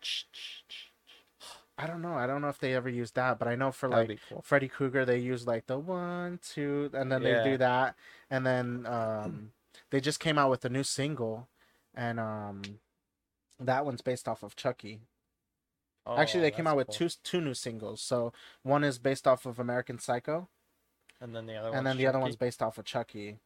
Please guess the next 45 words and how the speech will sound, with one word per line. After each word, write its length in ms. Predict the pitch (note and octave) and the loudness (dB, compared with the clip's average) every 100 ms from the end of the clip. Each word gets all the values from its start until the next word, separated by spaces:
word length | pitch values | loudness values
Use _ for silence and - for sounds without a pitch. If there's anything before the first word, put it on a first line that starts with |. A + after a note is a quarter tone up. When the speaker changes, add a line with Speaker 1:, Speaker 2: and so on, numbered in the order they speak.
| - | -14
Speaker 1:
That's 180 | F3+ - | -12 -12
cool. 260 | - G3 - _ | -10 -12 -12 _
Speaker 2:
I 140 | C3 C3+ | 2 4
haven't, 360 | D3 D3 C#3 - | 4 0 -2 -4
I 100 | B2 | 0
haven't 320 | C#3+ C#3 A#2+ _ _ _ | 0 -2 -8 _ _ _
listened 340 | B2 C3 - C#3 | -4 -2 -2 -8
to 80 | B2+ | -8
the 80 | |
song 340 | B2 B2+ A#2+ C3+ | -4 -2 -2 -2
yet, 300 | D3+ D#3+ - - - | -2 -2 -6 -16 -4
Speaker 1:
I'm 0 | |
gonna 160 | A#2 A2 | 0 0
have 80 | G#2+ | -2
Speaker 2:
so 40 | |
Speaker 1:
to 40 | A2 | -6
check 200 | - G#2 - | -10 -12 -10
those 200 | A2 A2 | -10 -6
out. 220 | A#2+ - - | -6 -8 -4
Speaker 2:
yeah, 300 | A#2+ A2 - | 0 0 0
I 80 | B2+ | 0
think, 240 | F3 F#3+ - | 0 -2 -2
honestly, 560 | C#3+ D#3 - B2+ A#2+ - - | 0 0 0 0 0 -4 -4
um, 580 | A#2+ A2+ A2+ G#2+ G#2+ - _ _ _ _ _ _ _ _ _ | -2 -2 -4 -8 -10 -14 _ _ _ _ _ _ _ _ _
we'll 120 | C3 | -2
probably 260 | B2+ D3+ D#3+ | 4 6 6
put 180 | - F#3 | 4 2
it 100 | F3 | 4
up 120 | E3+ | 4
on 100 | D3+ | 2
the 60 | C3 | 0
page. 300 | C3+ C#3 B2+ | -2 -2 -2
We're 80 | |
thinking 300 | A#2 C#3+ C#3+ | -4 -4 -4
about 240 | C3+ B2 A#2 | 0 0 2
doing 260 | B2 B2 A2+ | 0 0 0
reactions, 600 | A2+ A2+ A#2+ E3+ E3+ D3+ | 0 0 -4 -8 -8 -6
and 200 | A#2 A#2+ | -4 -2
we'll 100 | A#2+ | 0
probably 300 | - F3 E3 | 2 2 2
do 160 | C#3+ | 2
a 40 | A#2+ | 4
reaction 480 | A#2+ A#2+ - B2 A2 | 2 0 0 -8 -12
to 100 | G#2+ | -8
that. 220 | A2 G#2+ | -8 -8